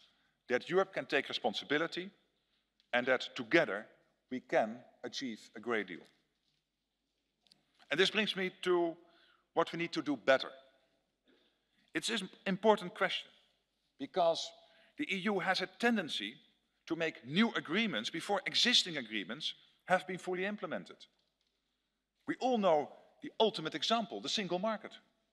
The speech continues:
There is so much more we can achieve in the field of services and the digital single market. According to this Parliament's estimate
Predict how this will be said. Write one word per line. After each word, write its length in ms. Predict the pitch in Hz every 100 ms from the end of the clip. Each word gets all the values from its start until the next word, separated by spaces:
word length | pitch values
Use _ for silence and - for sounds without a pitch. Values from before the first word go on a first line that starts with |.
| _ _ _ _ _ _ _ _ _ - - -
There 140 | 202
is 200 | 185 - -
so 340 | - - 214 247
much 220 | 240 -
more 220 | 226 180
we 100 | 135
can 180 | - 151
achieve 480 | - - 226 - 131
in 80 |
the 60 | 147
field 280 | - 208 170
of 80 | -
services 680 | 226 220 139 - 113 - - _ _ -
and 120 | 127
the 60 | 151
digital 420 | 139 190 190 175
single 280 | - 135 107
market. 320 | 101 76 - - _ _ _ _ _ _ _ _ -
According 380 | 180 202 196 190
to 240 | 208 196 - _ - 160
this 200 | 262 -
Parliament's 480 | 220 185 139 120 131
estimate 460 | 113 - 80 -